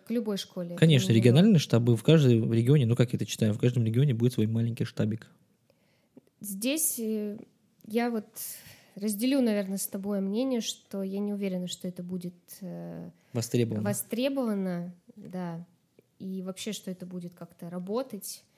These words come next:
Speaker 1: И вообще, мне кажется, что о том, что школе нужны новые парты, компьютеры и так далее, а, должны сообщать не учителя.
Speaker 2: А кто? Родители?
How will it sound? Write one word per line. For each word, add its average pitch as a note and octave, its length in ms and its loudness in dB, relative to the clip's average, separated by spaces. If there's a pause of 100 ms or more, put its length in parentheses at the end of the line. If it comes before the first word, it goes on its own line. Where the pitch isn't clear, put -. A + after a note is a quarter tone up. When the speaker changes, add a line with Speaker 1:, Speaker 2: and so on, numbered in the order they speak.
(520)
Speaker 1:
И G3 260 -6
вообще, G3 300 -6
мне A3 140 -2
кажется, G#3 420 -8
что G3 760 -6
о G3+ 100 -8
том, G#3 420 -4
что F#3+ 340 -10
школе G3+ 400 -8
нужны F#3+ 480 -8
новые F#3+ 340 -8
парты, F#3+ 380 -12
компьютеры F#3 600 -10
и F3+ 40 -12
так F3+ 180 -12
далее, A#3 440 -6 (440)
а, F3 500 -10 (840)
должны G#3 600 -4
сообщать A3 540 -8
не G#3 120 -4
учителя. G#3+ 500 -10 (760)
Speaker 2:
А - 60 -10
кто? - 200 -2
Родители? A2+ 420 0